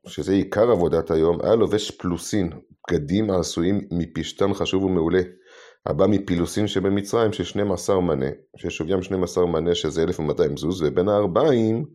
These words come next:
כשהוא מוציא את הכף והמחתה, הוא לובש בגדים אחרים לבנים, מן דבי-, אינד-, אינדויין, העושים מארץ כוש,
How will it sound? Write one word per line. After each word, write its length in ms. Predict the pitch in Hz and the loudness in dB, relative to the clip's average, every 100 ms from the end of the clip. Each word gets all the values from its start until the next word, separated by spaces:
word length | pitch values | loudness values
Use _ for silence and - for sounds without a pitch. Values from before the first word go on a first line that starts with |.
| _ _ - - - _ | _ _ -20 -20 -20 _
כשהוא 200 | - 90 | -6 -2
מוציא 240 | 87 - | -2 -2
את 60 | 101 | 0
הכף 200 | 95 107 | 2 2
והמחתה, 360 | 117 117 113 - | 2 0 0 2
הוא 100 | 113 | 2
לובש 180 | 95 110 | 4 2
בגדים 320 | 95 95 120 | 2 2 0
אחרים 440 | - - 87 175 | 0 0 2 4
לבנים, 540 | 131 90 90 90 92 95 98 - - _ _ _ | 4 4 4 4 2 0 -6 -20 -20 _ _ _
מן 260 | 76 101 92 | 0 2 2
דבי-, 440 | 82 87 107 120 - | 2 2 2 2 2
אינד-, 300 | 95 87 78 90 - - _ - | 0 0 2 0 0 -12 _ -2
אינדויין, 880 | 101 104 - 80 78 92 120 104 76 - | 2 2 0 -2 0 4 4 2 0 0
העושים 600 | 82 78 - 113 101 92 | 0 -2 -2 2 2 4
מארץ 400 | 90 107 87 - | 4 4 2 -2
כוש, 640 | - 71 - - - | -8 -8 -8 -16 -20